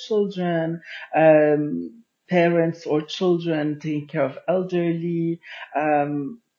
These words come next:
someone, I don't know, a spouse taking care of a partner who's physically or mentally challenged, or a child who is also, um, physically or mentally challenged. So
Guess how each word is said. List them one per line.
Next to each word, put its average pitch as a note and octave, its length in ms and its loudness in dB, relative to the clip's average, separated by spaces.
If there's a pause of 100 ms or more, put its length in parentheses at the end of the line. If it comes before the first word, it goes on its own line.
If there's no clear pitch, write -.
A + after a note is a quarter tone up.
(140)
someone, D#3 840 -2 (100)
I - 20 -8
don't C#3+ 100 -4
know, C#3 60 -6
a C#3 100 -6
spouse E3+ 500 0
taking D#3 320 -10
care D3 480 0 (240)
of D3 340 4
a - 140 -2
partner E3 540 0
who's C#3+ 280 -8
physically E3 460 -6
or C3+ 80 -4
mentally C#3+ 340 -6
challenged, E3+ 640 -6
or B3 340 4 (360)
a G3+ 160 4
child F3+ 760 0
who D#3 140 -2
is D3+ 120 -6
also, C#3+ 760 0
um, C3 460 -4 (160)
physically E3 380 -6
or D3 60 -4
mentally D3 400 -10
challenged. G3+ 440 -2
So G3 340 -4